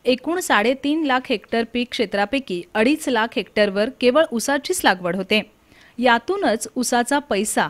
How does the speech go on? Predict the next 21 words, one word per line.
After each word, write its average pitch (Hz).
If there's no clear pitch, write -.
हा 240
शब्द 226
जिल्ह्यात 254
वेगळ्या 226
अर्थानं 247
रूढ 208
झालाय. 196
जिल्ह्यात 214
खाजगी 220
आणि 285
सहकारी 240
असे 294
एकूण 262
अडतीस 247
साखर 240
कारखाने 185
आहेत. 185
या 339
सर्व 302
साखर 277
कारखान्यांचा 254